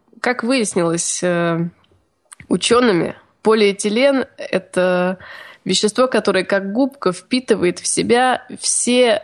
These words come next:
вредные вещества, которые растворены в морской воде. Это и тяжелые металлы, и какие-то органические соединения.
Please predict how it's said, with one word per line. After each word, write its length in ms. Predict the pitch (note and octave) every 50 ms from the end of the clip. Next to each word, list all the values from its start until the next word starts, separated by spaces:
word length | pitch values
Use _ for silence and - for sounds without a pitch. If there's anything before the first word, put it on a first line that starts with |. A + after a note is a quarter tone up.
| -
вредные 600 | - F#3+ G3+ A3+ A#3+ A#3 G#3+ G#3 G3+ G#3 G#3 F#3
вещества, 520 | F3 F#3 F#3 - - G3 - - A3+ B3 B3
которые 540 | B3 G#3+ G3+ - G#3+ G#3+ G#3+ G#3+ G3+ F#3+
растворены 800 | F#3 F#3 F#3 - - F3+ F3+ F3+ F#3 F#3 G3+ G#3 G#3 G3 - - -
в 80 | -
морской 440 | F#3+ F3+ F3 F#3 - - - F#3+ F3+
воде. 360 | F3 F#3 F3+ F#3+ F3+ F3 D#3+ D3
Это 360 | - - - - - - -
и 80 | - -
тяжелые 520 | - G3 G3 G3+ A3+ B3 B3+ B3 A#3+ A#3
металлы, 680 | A3+ A#3 A#3 A3+ - F3 E3+ F3+ E3+ E3+ E3+ E3+ E3+ F3
и 460 | - - - G3+ G#3+ A3 G#3+ G#3+ G#3+ - - - - - - -
какие-то 680 | - - - - A#3+ A3 A#3 - A3 G#3+ G#3 G3+ F#3+ -
органические 840 | - G#3+ G#3 A3 A3+ A3 G#3 G3 F#3+ - - F#3+ - - - F#3+ F#3 F3+
соединения. 1000 | - - F#3+ F#3 F3+ F3+ F#3+ G3 G3 F#3+ F#3 F3+ F3+ F3+ F3 F3 F3 F3 F3+ F3